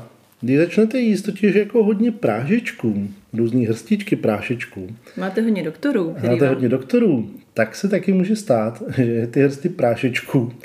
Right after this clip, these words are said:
Speaker 1: <laughs> vám způsobí, že vám jdou do kopru ještě játra. Takže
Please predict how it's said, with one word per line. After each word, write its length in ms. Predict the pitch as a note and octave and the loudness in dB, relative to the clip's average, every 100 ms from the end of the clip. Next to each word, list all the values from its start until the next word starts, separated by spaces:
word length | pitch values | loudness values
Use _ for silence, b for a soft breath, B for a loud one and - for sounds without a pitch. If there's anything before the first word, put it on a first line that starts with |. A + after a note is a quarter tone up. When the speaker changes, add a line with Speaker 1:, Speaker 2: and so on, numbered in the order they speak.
| - | -20
Speaker 1:
<laughs> 320 | - - - | -20 -14 2
vám 100 | A#3+ | 2
způsobí, 680 | F#3 - C#3+ - D3+ C3 C3+ | 2 -2 -4 2 4 4 4
že 120 | C3 | 4
vám 240 | C3 C3+ C#3 | 4 4 4
jdou 320 | C#3+ C#3+ D3+ B B B B | 4 2 -2 B B B B
do 80 | B2+ | 0
kopru 300 | A#2+ C3+ C#3+ | 2 0 2
ještě 240 | C#3+ - C3+ | -2 0 2
játra. 480 | A2+ A2 A2 F2+ - - | 2 0 -2 -6 -6 -14
Takže 400 | A2+ G#2+ C3 | -8 0 2